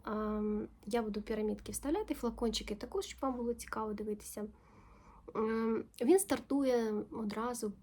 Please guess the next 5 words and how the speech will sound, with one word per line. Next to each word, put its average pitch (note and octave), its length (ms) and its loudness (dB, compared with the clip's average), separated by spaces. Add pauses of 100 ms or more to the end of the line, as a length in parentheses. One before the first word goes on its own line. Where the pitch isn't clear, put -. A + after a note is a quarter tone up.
(300)
так - 300 -6
пряно, G#3 640 0 (800)
м, G3+ 420 0 (300)
трохи A#3 520 2 (500)
травно-одеколонисто. A3 1500 0